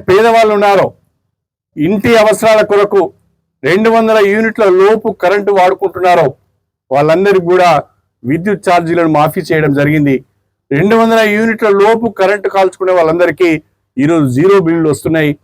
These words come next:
ఎవరు కూడా ఒక రూపాయి ప్రభుత్వానికి కట్టవలసిన అవసరం లేకుండా తెలంగాణ ప్రభుత్వం సహకరిస్తున్నదని చెప్పి నేను మీకు తెలియజేసుకుంటున్నాను. అన్నిటికంటే మించి నాకు చాలా సంతృప్తినిచ్చిన పథకం ఏంటి అంటే సన్న బియ్యం పథకం. దేశంలో ఎక్కడ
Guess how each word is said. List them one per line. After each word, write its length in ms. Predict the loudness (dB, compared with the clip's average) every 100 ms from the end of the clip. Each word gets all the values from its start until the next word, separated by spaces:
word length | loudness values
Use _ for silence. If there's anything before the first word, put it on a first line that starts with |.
| _ _
ఎవరు 200 | -2 2
కూడా 160 | 2 2
ఒక 100 | 0 -2
రూపాయి 280 | 0 0 0
ప్రభుత్వానికి 580 | 0 -4 -4 -4 -4 -2
కట్టవలసిన 400 | -2 -2 -2 -2
అవసరం 300 | -4 -2 -2
లేకుండా 420 | -2 -2 -2 0 0 -2 _ _ _ -4
తెలంగాణ 380 | 0 2 2 2
ప్రభుత్వం 420 | 0 -4 -2 -2
సహకరిస్తున్నదని 920 | -2 0 0 0 0 -2 -2 -2 -2 -4
చెప్పి 220 | -4 -4 -4 -8 _ _ -4
నేను 220 | -2 0
మీకు 180 | 0 0
తెలియజేసుకుంటున్నాను. 840 | 0 2 0 -2 -10 -8 -8 -8 -12 _ _ _ _ _
అన్నిటికంటే 520 | -4 -2 0 0 0
మించి 340 | 0 -2 0 -2 -2 _ _ _ _ -2
నాకు 200 | 0 -2 0
చాలా 220 | 2 2 0
సంతృప్తినిచ్చిన 680 | 0 -2 -6 -6 -6 -4 -4 -2
పథకం 280 | -2 -2 0 0
ఏంటి 180 | 0 0
అంటే 180 | 0 0 -2 -4 _ _ _
సన్న 300 | -4 -2 0 0
బియ్యం 240 | 2 0 -2
పథకం. 280 | -4 -6 -10 -20 -20 _ _ _ _ _ _
దేశంలో 540 | -2 0 2 0 0 2 0
ఎక్కడ 240 | 0 0